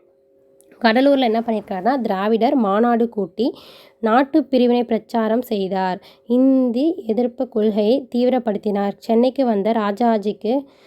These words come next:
எதிராக ஆர்ப்பாட்டம் செய்ததற்காக சிறை தண்டனை பெற்றார். ராஜாஜிக்கு எதிராக ஆர்ப்பாட்டம் பண்ணியிருக்காரு. அதனால ஆயிரத்தி தொள்ளாயிரத்தி நாற்பத்தி எட்டுல சிறை தண்டனையும் பெற்றிருக்காரு.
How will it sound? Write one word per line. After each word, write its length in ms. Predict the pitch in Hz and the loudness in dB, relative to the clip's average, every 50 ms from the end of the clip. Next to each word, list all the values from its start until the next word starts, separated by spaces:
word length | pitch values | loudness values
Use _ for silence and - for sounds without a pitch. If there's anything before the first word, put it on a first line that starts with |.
| _ _ _ _ - | _ _ _ _ -2
எதிராக 360 | 220 220 233 240 220 208 202 247 226 208 | 0 2 2 2 2 0 0 -2 -2 -2
ஆர்ப்பாட்டம் 540 | 202 214 226 226 - 247 233 - 233 233 233 | -2 -2 -2 -2 -2 -4 -2 -2 -2 -2 -2
செய்ததற்காக 760 | - 220 208 196 202 - 208 - - - 185 185 190 220 277 | -2 -2 -4 -4 -4 -4 -6 -4 -4 -6 -4 0 2 2 2
சிறை 300 | 277 - - 226 214 233 226 | 0 0 -2 0 2 2 2
தண்டனை 320 | 233 208 196 196 202 208 | 0 0 0 0 -2 -2
பெற்றார். 360 | 208 - 202 165 - 190 185 | -2 -4 -8 -6 -6 -6 -4
ராஜாஜிக்கு 500 | 180 190 208 220 226 226 214 220 190 196 | -4 -2 0 0 0 0 0 -2 -2 -2
எதிராக 220 | 196 214 233 214 208 | -2 -2 0 0 -2
ஆர்ப்பாட்டம் 400 | 214 214 - 220 202 208 202 196 | -2 -4 -4 -4 -4 -2 -2 -2
பண்ணியிருக்காரு. 360 | 202 196 185 - - 220 262 | -2 -2 -2 -4 -4 -4 -2
அதனால 280 | 269 240 214 208 214 226 | 0 0 0 0 0 0
ஆயிரத்தி 400 | 214 208 208 214 208 202 208 208 | 0 0 0 0 -2 -2 -2 -2
தொள்ளாயிரத்தி 20 | |
நாற்பத்தி 400 | 208 196 202 - - 208 - 196 | -2 -2 -4 -4 -6 -6 -6 -6
எட்டுல 240 | 190 - - 214 294 | -6 -4 -2 -2 -2
சிறை 260 | 311 - - 214 202 | -2 -2 -2 -2 0
தண்டனையும் 440 | 196 196 185 190 185 185 220 262 247 | 0 0 -2 -2 0 0 0 0 0
பெற்றிருக்காரு. 600 | 226 208 - - 185 - - 202 190 180 190 180 | -2 -4 -6 -8 -16 -12 -10 -8 -6 -4 -4 -4